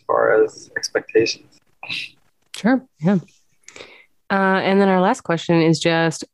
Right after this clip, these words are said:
Speaker 2: why did you agree to be interviewed for our podcast?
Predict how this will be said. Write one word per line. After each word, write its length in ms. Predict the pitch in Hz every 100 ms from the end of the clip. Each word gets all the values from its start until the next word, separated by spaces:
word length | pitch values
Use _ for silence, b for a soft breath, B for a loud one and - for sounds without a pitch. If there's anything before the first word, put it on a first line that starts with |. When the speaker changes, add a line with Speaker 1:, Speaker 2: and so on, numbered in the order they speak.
| _
Speaker 2:
why 180 | 170 160
did 180 | 160 156
you 100 | 170
agree 220 | 165 180
to 60 | 180
be 160 | 185
interviewed 480 | 185 208 202 143 143 _ _
for 100 | 170
our 120 | 165
podcast? 500 | 170 277 - - -